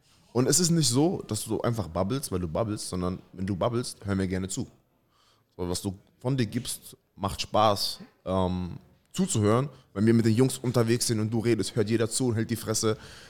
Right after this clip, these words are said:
Äh, generell, wenn wir am Telefon, äh, stundenlang quatschen oder so, teil es einfach mit der Welt. Du findest hundert Prozent offene Ohren. Ja, du findest natürlich, das ist immer so das Ding,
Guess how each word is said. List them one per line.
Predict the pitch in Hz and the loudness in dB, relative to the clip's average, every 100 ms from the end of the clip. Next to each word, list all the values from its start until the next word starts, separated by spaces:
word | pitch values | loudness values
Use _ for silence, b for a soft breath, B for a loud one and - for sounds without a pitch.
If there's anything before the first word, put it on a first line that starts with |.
| B | B
Äh, | - 107 104 101 B B B _ | 0 4 4 2 B B B _
generell, | 107 110 120 | 2 4 4
wenn | 120 113 | 4 6
wir | 117 | 4
am | 113 | 4
Telefon, | 123 120 113 113 85 - - 104 - _ - - | 2 0 -2 -6 -6 -10 -14 -16 -16 _ -20 -16
äh, | - - - | -16 -6 -2
stundenlang | - 147 127 123 123 | 2 4 4 2 2
quatschen | 127 123 - 113 | 0 2 2 2
oder | 110 | 4
so, | 110 113 110 - - _ _ | 4 4 2 -2 -16 _ _
teil | - 156 165 | 2 4 4
es | |
einfach | - 117 | 2 2
mit | 104 92 | 2 2
der | 92 | 0
Welt. | 87 82 - - _ _ _ _ _ | 0 -2 -6 -18 _ _ _ _ _
Du | - | -4
findest | 135 139 - | 0 2 4
hundert | 170 165 | 4 4
Prozent | 143 147 - | 4 2 4
offene | 139 143 | 4 4
Ohren. | 107 156 120 87 - _ _ | 2 4 2 -2 -12 _ _
Ja, | - 117 | -2 0
du | 107 | 2
findest | 143 127 - | 0 0 0
natürlich, | 90 160 180 165 B B B B - | 2 4 4 2 B B B B -10
das | 123 | -6
ist | 139 - | -4 2
immer | 143 | 4
so | 127 | 6
das | 123 107 | 6 4
Ding, | 113 175 | 4 2